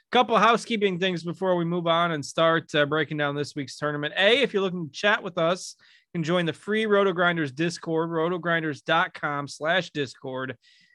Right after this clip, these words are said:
Uh, you're f-, free to get in. Uh, so as long as you're a Roto Grinders member, you don't have to be a premium subscriber. Uh, you can get into the Discord. You, you can access some additional channels if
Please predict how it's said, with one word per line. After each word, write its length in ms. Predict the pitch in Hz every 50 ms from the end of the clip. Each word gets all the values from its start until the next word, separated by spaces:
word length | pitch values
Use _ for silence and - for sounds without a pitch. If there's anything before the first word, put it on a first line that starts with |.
| _ -
Uh, 340 | 135 135 131 127 127 127 127
you're 260 | 127 131 135 143 139
f-, 480 | 120 - - - - 165 156 - 135 123
free 260 | - - 190 190 202
to 60 | 196
get 160 | 170 180 180 175
in. 220 | 170 165 180 185 - 151
Uh, 180 | 139 131 127
so 260 | 120 - 143 139 135
as 100 | 135 131
long 180 | 139 151 160 160
as 100 | 151 151
you're 140 | 160 147 143
a 40 | 143
Roto 240 | 143 156 160 160
Grinders 380 | 143 156 160 160 156 151 135 127
member, 380 | 139 151 170 170 147 147 151 147
you 80 | 139
don't 160 | 131 127 131
have 120 | 143 151 160
to 80 | 165
be 200 | 160 170 175 175
a 100 | 180 175
premium 460 | 170 - 190 185 175 170 160 151 143 139
subscriber. 640 | - 135 120 - - 143 139 139 131 139 143 143 - _ - - _ _ _ -
Uh, 40 | 127
you 160 | 131 135 123
can 140 | - 147 139
get 140 | 147 156 147
into 200 | 151 147 147 135
the 100 | 139 135
Discord. 500 | 143 156 143 - - 156 151 147 147 143
You, 140 | 143 139 - -
you 100 | 135 -
can 140 | - 135
access 320 | 143 151 143 - - 120 -
some 140 | - 131 127
additional 400 | 135 233 208 - - 147 135 120
channels 400 | - 135 127 127 123 123 120 123
if 80 | 117